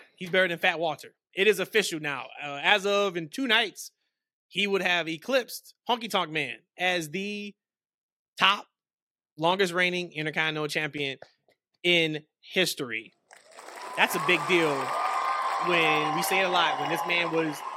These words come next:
on the outs with Vince McMahon, but even in this time frame, and that's him doing that and being on T V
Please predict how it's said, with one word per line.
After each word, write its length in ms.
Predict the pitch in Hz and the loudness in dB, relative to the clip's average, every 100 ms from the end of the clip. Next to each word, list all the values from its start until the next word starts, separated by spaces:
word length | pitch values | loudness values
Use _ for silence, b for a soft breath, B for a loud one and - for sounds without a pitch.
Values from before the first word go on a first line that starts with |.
| - | -4
on 120 | 180 | 0
the 60 | 170 | 4
outs 280 | 180 196 - | 6 4 -2
with 120 | 160 151 | -10 -6
Vince 160 | 185 | -6
McMahon, 540 | - 180 190 208 214 208 - - - - - | -6 -4 -2 -2 -6 -10 -16 -20 -20 -20 -4
but 120 | 196 | -2
even 240 | 247 247 | 0 2
in 80 | 226 | 0
this 120 | 214 | -2
time 280 | - 226 196 | 0 0 0
frame, 300 | - 156 147 | -2 -6 -4
and 140 | 147 170 | -6 0
that's 320 | 214 269 - | 0 -2 -6
him 220 | 220 247 | -6 -4
doing 280 | 202 208 185 | -2 0 0
that 240 | 170 165 156 - - - - - - - | -2 -4 -10 -16 -20 -20 -20 -20 -16 -4
and 120 | 190 | 0
being 200 | 196 202 | 2 2
on 140 | 190 165 | 0 -4
T 220 | - 208 | -6 -8
V 100 | 185 | -8